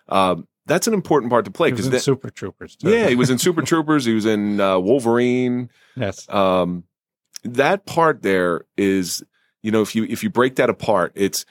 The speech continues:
Speaker 1: you have Johnny Knoxville, who's, like, the average guy who could take or leave Special Olympics. Then you have the other guy that's looking to capitalize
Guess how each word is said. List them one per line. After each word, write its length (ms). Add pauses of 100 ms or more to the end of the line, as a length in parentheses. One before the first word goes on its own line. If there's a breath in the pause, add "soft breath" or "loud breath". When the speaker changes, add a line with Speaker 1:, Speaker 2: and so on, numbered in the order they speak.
(200 soft breath)
Speaker 1:
you 100
have 120
Johnny 280
Knoxville, 520
who's, 200
like, 200
the 120
average 300
guy 260
who 100
could 260 (320)
take 240
or 80
leave 400
Special 400
Olympics. 400
Then 160
you 100
have 140
the 120
other 140
guy 180
that's 180
looking 180
to 60
capitalize 840